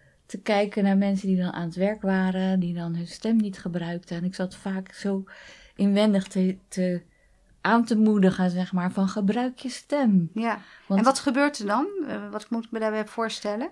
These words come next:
Speaker 1: Nou, als je je, als je je niet uit via je stem, dan slaan emoties naar binnen.
Speaker 2: Dus als ik, eh,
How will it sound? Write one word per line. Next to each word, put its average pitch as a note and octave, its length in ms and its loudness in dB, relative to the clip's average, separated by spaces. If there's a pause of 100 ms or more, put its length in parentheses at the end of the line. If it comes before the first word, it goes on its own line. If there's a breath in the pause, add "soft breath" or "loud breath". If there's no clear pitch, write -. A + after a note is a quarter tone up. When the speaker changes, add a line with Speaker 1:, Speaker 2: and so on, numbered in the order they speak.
(260)
Speaker 1:
Nou, G#3+ 280 2
als A#3 200 2
je A#3+ 200 4
je, A3+ 280 2
als A3+ 160 -2
je A3+ 100 -4
je A#3 120 2
niet A#3 280 4
uit B3+ 280 2
via A#3 220 2
je G#3+ 220 2
stem, C#4 360 4
dan G#3+ 120 2
slaan G#3+ 340 -2
emoties G3 500 -2
naar F#3 180 2
binnen. F#3 480 4 (180)
Speaker 2:
Dus F#3 140 -2
als G#3+ 140 2
ik, A#3 120 -2
eh, A3+ 220 8